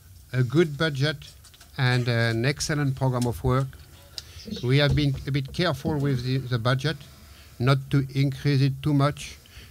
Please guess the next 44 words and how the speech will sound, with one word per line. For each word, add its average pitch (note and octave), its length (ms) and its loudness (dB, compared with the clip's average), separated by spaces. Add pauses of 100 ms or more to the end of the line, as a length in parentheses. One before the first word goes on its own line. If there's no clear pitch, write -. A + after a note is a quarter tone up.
(120)
because C3 300 0
we C#3+ 120 4
are C#3 140 4
aware C#3 300 6
that B2+ 220 0
some C#3+ 300 0
countries C3+ 440 2
have A#2 160 2
difficulties C3+ 640 0
to C3 120 -6
pay D3 220 -2
their C3 120 0
contribution, C3 840 0 (260)
not C3+ 260 6
because C#3 440 0 (380)
our A2 100 -4
contributions B2 640 -2
are A2 220 -4
high, A#2+ 300 0 (460)
but A#2 260 -4
because C3+ 260 0
of B2 120 0
the A2+ 100 2
rate C3+ 200 2
of C3+ 140 0
exchange, C3+ 600 0
which A#2+ 220 -2
is G#2+ 140 -2
not C3+ 200 0
favorable A#2+ 760 0
for, G2+ 460 -4 (140)
for G#2 120 -8
some G#2 260 -8
countries. G2+ 420 -10 (480)
But G#2+ 160 -8
in C3+ 140 2
spite D3+ 300 -2
of C3+ 120 0
that, D3 260 2 (480)
we A#2+ 140 0
have B2+ 120 2
a A#2+ 60 2
good D3 320 -2
budget, D#3 380 -2